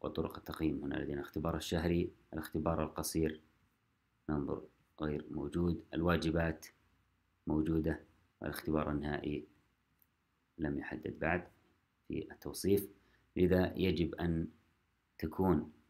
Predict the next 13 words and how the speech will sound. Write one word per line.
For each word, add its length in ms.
طرق 260
التقييم 480
هي 100
مطابقة 680
تمامًا 500
لما 200
ذكر 340
في 260
التوصيف. 460
ثم 200
بعد 240
ذلك 280
عندنا 440